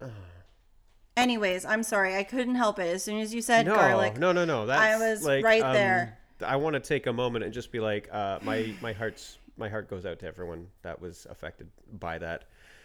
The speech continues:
Speaker 1: Uh,
Speaker 2: Yes.
Speaker 1: terrible, terrible, um, uh, happening. Like, I mean,
Speaker 2: Yeah.
Speaker 1: that's, that's, that's terrible to go and do that to anybody ever.
Speaker 2: Yeah.
Speaker 1: At all. I mean, that's, no, that's not cool.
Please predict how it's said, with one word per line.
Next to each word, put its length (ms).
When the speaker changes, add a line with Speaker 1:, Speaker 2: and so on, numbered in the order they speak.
Speaker 1:
Uh, 60
Speaker 2:
Yes. 520
Speaker 1:
terrible, 560
terrible, 580
um, 600
uh, 380
happening. 500
Like, 200
I 60
mean, 300
Speaker 2:
Yeah. 200
Speaker 1:
that's, 380
that's, 260
that's 300
terrible 300
to 60
go 120
and 100
do 100
that 380
to 340
anybody 580
ever. 480
Speaker 2:
Yeah. 260
Speaker 1:
At 200
all. 360
I 120
mean, 200
that's, 420
no, 340
that's 220
not 260
cool. 300